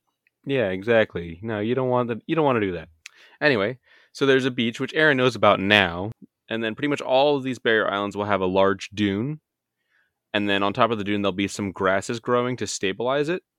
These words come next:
This is pretty consistent, pretty much up and down the Atlantic coast.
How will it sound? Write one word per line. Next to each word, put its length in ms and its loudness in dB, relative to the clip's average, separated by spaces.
This 140 -4
is 100 -10
pretty 200 -6
consistent, 520 -10
pretty 120 -6
much 140 -8
up 140 -6
and 100 -6
down 180 2
the 80 -4
Atlantic 300 -4
coast. 400 -4